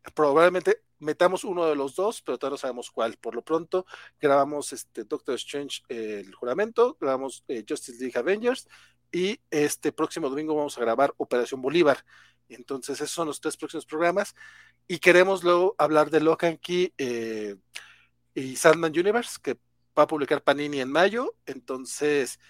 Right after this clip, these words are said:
ahí va a haber a lo mejor chance de meter algún, al-, al-, al-, algún, alguno de esos dos pendientes, pero también ya se nos habrán pa-, eh, pasado mucho tiempo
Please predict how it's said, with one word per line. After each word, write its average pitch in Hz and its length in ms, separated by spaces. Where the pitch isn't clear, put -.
ahí 170 200
va 190 80
a - 20
haber 185 180
a 180 60
lo 170 100
mejor 156 220
chance - 320
de 233 80
meter 190 280
algún, 196 600
al-, 143 240
al-, 139 240
al-, 151 320
algún, 156 560
alguno 165 300
de 165 80
esos 160 220
dos 165 260
pendientes, 175 640
pero 156 140
también 170 340
ya 185 160
se 196 100
nos 175 140
habrán 156 320
pa-, - 160
eh, 147 260
pasado 151 440
mucho 165 260
tiempo 175 400